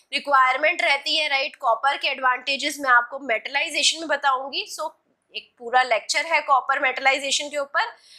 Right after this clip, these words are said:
तो copper की requirement रहती है etching की, और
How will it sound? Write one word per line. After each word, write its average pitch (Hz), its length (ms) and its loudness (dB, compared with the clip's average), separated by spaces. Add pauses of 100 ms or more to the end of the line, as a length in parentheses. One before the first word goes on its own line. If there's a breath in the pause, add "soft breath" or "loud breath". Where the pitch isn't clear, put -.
(140 loud breath)
तो - 120 0
copper 349 440 4
की 370 260 0
requirement 285 640 2
रहती 294 340 0
है 294 240 2
etching 302 300 -4
की, 359 340 -2
और 285 320 2